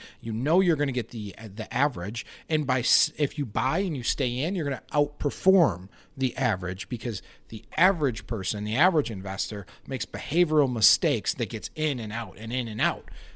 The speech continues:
So as long as you can go along for the ride, stay in it, stay disciplined, stay with the plan, you're gonna be an outperforming investor. So yes, you might be settling for average in your funds, but your overall performance is going to be better because you're, you're, you're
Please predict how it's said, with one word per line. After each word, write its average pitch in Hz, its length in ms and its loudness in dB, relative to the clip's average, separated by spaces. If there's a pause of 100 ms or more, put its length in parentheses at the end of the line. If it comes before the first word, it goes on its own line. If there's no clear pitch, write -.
So - 120 -6
as 120 80 -2
long 156 120 2
as 139 120 0
you 139 80 -2
can 127 100 -6
go 123 140 0
along 104 240 -4
for - 80 -16
the 98 80 -12
ride, 120 360 -4
stay 101 320 -4
in 117 120 -4
it, 185 100 -6
stay 110 220 -4
disciplined, 156 480 -4
stay 98 160 -2
with 95 100 -6
the - 60 -6
plan, 135 400 -2 (200)
you're 135 120 -4
gonna 175 240 4
be 120 160 -2
an 101 60 -2
outperforming 92 640 -4
investor. 87 460 -4 (160)
So 113 380 -6
yes, 156 500 0 (320)
you 139 100 -4
might 165 180 2
be 147 60 -4
settling 156 520 2
for 113 160 -6
average 131 420 0
in 104 80 -6
your 95 120 -8
funds, 98 580 0
but 107 160 -8
your 104 200 -10
overall 151 480 4
performance 107 580 -6
is 98 100 -8
going 98 240 -8
to - 80 -12
be 123 100 -4
better 92 320 -8
because 113 420 -10
you're, 90 200 -12 (320)
you're, 92 240 -8 (160)
you're 98 180 -14